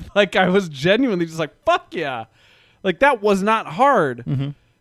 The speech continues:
Speaker 1: to hit eight fifty. Uh, it just felt really good to just be like, "All right, I'm just gonna go and just take it easy."
Speaker 2: Mm-hmm.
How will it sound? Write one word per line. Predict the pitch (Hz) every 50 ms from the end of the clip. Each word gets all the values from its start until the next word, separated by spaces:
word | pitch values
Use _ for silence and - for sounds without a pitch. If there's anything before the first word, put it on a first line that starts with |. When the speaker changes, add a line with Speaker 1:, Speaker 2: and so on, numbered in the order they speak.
| _ -
Speaker 1:
to | 170 165
hit | 165 220 233 -
eight | - 175 165 160 -
fifty. | - 220 214 - - 123 104 92 90 - _ _ _ _ _ _ _ _ _ _ _ _ -
Uh, | 160 143 131 123 117 113 107 104 101 98 92 95 - _ _ _ _ _ _ _ - -
it | 165
just | 165 220 - -
felt | 220 220 185
really | 160 165 185 196 185 147
good | 135 165 208 185 123 82 - - _ _ _ _ _ _ _ _ -
to | - 151 139
just | 135 147 143 - -
be | 151 151 151 147 143 139 139 135 131 127 113
like, | 131 127 120 113 - -
"All | 190
right, | 208 208 202
I'm | 202 208
just | 208 226 -
gonna | 254 247 240
go | 185 160 165 170 175 170 170 151
and | 131 127
just | 131 127 -
take | - 151 147 -
it | 139
easy." | 127 120 113 98 82 -
Speaker 2:
Mm-hmm. | 113 113 95 143